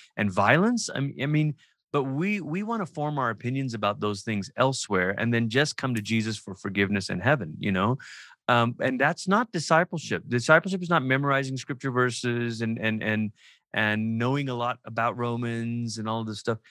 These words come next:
And when I, in that chapter, we really, I really kinda spend some time digging into, uh, the Church of the Two Hundreds, you know, in, in Carthage, North Africa. And they,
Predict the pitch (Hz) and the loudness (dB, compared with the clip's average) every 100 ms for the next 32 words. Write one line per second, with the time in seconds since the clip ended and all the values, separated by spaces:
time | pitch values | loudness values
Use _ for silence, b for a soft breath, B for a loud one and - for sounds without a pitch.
0 | B B _ - 143 147 135 151 180 190 | B B _ 2 4 2 2 2 4 2
1 | - 170 196 139 - 151 139 110 107 110 | 0 2 2 2 4 4 4 0 2 0
2 | 117 135 131 117 113 131 127 120 110 110 | 0 -2 -2 -4 -4 -4 -4 -2 -2 -4
3 | - - - - 120 110 104 113 110 110 | -14 -12 -4 0 2 2 0 4 4 4
4 | 107 101 107 107 110 117 - 101 98 b | 2 2 2 2 2 0 0 -2 -2 b
5 | b b _ _ 101 95 98 - 123 117 | b b _ _ -4 -4 -2 2 2 2
6 | 98 98 - 110 107 104 98 98 - - | -4 -4 0 2 4 4 2 0 -6 -8
7 | - - - 82 104 101 92 95 95 92 | -12 -12 -10 -6 -2 0 0 0 -2 -2
8 | 98 90 - 107 101 101 98 104 98 101 | -2 -4 0 0 2 -2 0 -2 0 0
9 | 95 101 - 98 92 B B B B _ | 0 -4 0 0 0 B B B B _
10 | 117 117 117 127 120 139 | 2 4 2 0 2 2